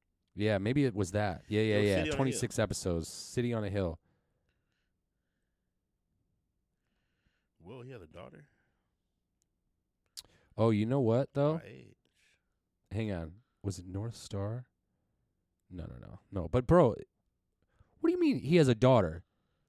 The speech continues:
Speaker 1: Bro, she's a big, she's a act-, like a
Speaker 2: I'm
Speaker 1: legit
Speaker 2: looking, right?
Speaker 1: actress. Are you
Speaker 2: She
Speaker 1: fucking
Speaker 2: was in that
Speaker 1: joking?
Speaker 2: movie Smile, I didn't know that.
Speaker 1: The lead of that, she was in Mare Easttown. She's been in a bunch of stuff. She's a real, that's her and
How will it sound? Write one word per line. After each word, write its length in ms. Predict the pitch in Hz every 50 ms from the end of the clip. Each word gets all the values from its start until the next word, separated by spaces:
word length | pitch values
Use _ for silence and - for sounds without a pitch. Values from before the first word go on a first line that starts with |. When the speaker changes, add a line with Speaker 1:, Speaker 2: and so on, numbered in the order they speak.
| - -
Speaker 1:
Bro, 200 | 156 220 240 185
she's 300 | - - - 240 240 220
a 80 | 233
big, 320 | 180 113 - 156 185 208 - -
she's 200 | - - 208 226
a 80 | 220 170 - -
act-, 300 | 156 185 247 - - 170
like 200 | 165 170 170 -
a 40 |
Speaker 2:
I'm 100 | 151 143
Speaker 1:
legit 420 | 143 143 131 - 139 147 208 233 226
Speaker 2:
looking, 40 | 214
right? 180 | 226 269 - -
Speaker 1:
actress. 300 | - - 120 95 - -
Are 60 | 151
you 140 | 190 240 269
Speaker 2:
She 60 | -
Speaker 1:
fucking 260 | - 277 - - 220
Speaker 2:
was 80 | 156 147
in 40 | 185
that 40 | 208
Speaker 1:
joking? 160 | 233 123 - -
Speaker 2:
movie 100 | 320 - - - -
Smile, 360 | 104 104 127 165 196 180 165
I 140 | 160 165 185 185
didn't 120 | 175 131 90 113
know 80 | 143
that. 300 | 135 135 147 - - -
Speaker 1:
The 100 | - 170
lead 320 | 170 151 160 220 269 311 294
of 80 | 185
that, 160 | 147 131 120
she 140 | - - 202
was 100 | 214 180
in 100 | 180 147
Mare 280 | 131 139 160 185 185 165
Easttown. 500 | 165 185 208 208 - - - 202 196 165
She's 200 | - - 233 269
been 120 | - 294
in 120 | 285 254 190
a 40 |
bunch 320 | 147 - - 175 247 269 -
of 80 | 277
stuff. 240 | - - - 110 104
She's 180 | - - 214 220
a 60 | 247
real, 380 | 202 139 147 180 196 190 185 -
that's 220 | 170 190 220 - - 202
her 180 | 175 185 202 208
and 100 | 196